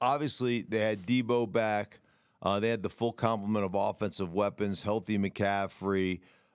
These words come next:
um, Ayuk, uh, eh, you know,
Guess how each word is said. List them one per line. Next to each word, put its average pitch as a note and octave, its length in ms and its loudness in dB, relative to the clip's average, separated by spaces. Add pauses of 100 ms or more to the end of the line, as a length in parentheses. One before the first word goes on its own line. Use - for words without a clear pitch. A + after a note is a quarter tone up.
um, E2+ 460 2 (120)
Ayuk, F#2+ 600 0 (320)
uh, F#2 320 0
eh, G#2 160 -4
you F#2+ 220 -4
know, E2+ 220 -2